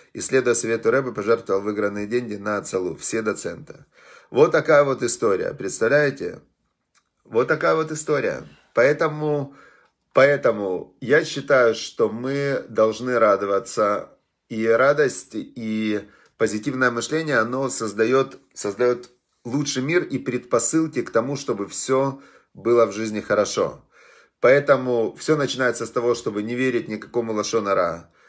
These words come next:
злоязычию, никакому злоязычию не верить ни со стороны сми, ни со стороны людей и так далее. Второе,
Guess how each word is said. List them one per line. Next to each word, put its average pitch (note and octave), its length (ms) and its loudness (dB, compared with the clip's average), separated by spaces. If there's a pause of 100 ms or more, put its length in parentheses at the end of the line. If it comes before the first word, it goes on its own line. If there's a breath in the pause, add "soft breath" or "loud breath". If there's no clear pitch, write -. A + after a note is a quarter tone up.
(160 soft breath)
злоязычию, G#2 800 0
никакому A#2+ 500 -4
злоязычию G#2+ 540 -4
не G#2+ 80 -6
верить B2 440 -2
ни G#2+ 540 -6
со - 260 -6
стороны G2+ 420 -2
сми, B2 280 -6
ни A2 140 -8
со F2+ 160 -10
стороны F#2+ 480 -4
людей G2+ 500 -6
и - 20 -8
так F2+ 200 -6
далее. G2+ 440 -2 (380 soft breath)
Второе, C3+ 560 2